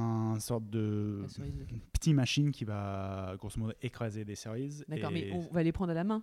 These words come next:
Speaker 2: les ca-, les, les cerises de café, euh,
Speaker 1: Ouais, ils sont
Speaker 2: qui
Speaker 1: récoltés
Speaker 2: sont
Speaker 1: à la main, tout à fait,
Speaker 2: D'accord.
Speaker 1: parce que ça, ça devient pas, euh, mûr tout en même temps.
Speaker 2: Et donc ça, c'est la population locale. Donc, ce sont pas des enfants qui vont travailler, c'est ça ?
Speaker 1: Non.
Speaker 2: C'est des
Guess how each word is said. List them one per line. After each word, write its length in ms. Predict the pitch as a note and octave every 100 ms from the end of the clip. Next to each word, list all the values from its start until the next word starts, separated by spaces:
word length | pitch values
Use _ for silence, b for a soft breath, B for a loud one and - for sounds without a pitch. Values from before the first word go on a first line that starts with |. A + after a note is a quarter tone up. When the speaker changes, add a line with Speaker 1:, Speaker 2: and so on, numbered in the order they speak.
| _ -
Speaker 2:
les 140 | D#3+ D3+
ca-, 100 | D3+
les, 220 | E3 D#3+
les 120 | D#3+ E3+
cerises 320 | - F3+ D#3+
de 80 | D#3+
café, 480 | D#3+ - F3+ E3+ D3+
euh, 320 | D3 D3 C#3+ C#3+
Speaker 1:
Ouais, 140 | D3
ils 40 |
sont 100 | C#3+
Speaker 2:
qui 60 | B2+
Speaker 1:
récoltés 240 | A#2+ C3+ C3
Speaker 2:
sont 40 |
Speaker 1:
à 20 |
la 60 | B2
main, 180 | A#2 F#2+
tout 100 | -
à 20 | D3
fait, 80 |
Speaker 2:
D'accord. 160 | B2+ -
Speaker 1:
parce 100 | G#2+
que 120 | A2+
ça, 440 | - A2 G#2+ G2+ G2+
ça 580 | - - G2+ G2+ G2 G2+
devient 320 | G#2 A2 G2+
pas, 240 | - A2+ A2
euh, 460 | G2 F#2 F#2+ F2+
mûr 320 | G2+ A2+ A2+
tout 180 | - -
en 40 | G2+
même 140 | G2
temps. 180 | F#2+ F#2 - _ -
Speaker 2:
Et 60 |
donc 140 | F3+ F#3+
ça, 100 | G#3+
c'est 140 | G3+
la 60 | E3+
population 500 | F#3 F#3 E3+ - F3
locale. 580 | E3 G3+ G#3+ B3 C#4 -
Donc, 180 | E3+ E3
ce 140 | D3+
sont 180 | - E3+
pas 160 | D#3+ F#3
des 160 | E3
enfants 240 | E3 - F3
qui 140 | D#3
vont 100 | D3
travailler, 500 | - D3 C#3 D3 G#3
c'est 140 | -
ça ? 180 | C3+ C#3+
Speaker 1:
Non. 260 | F#3 A#3+ A#3+
Speaker 2:
C'est 200 | D3 D3
des 540 | C#3+ C#3 B2+ C3 C#3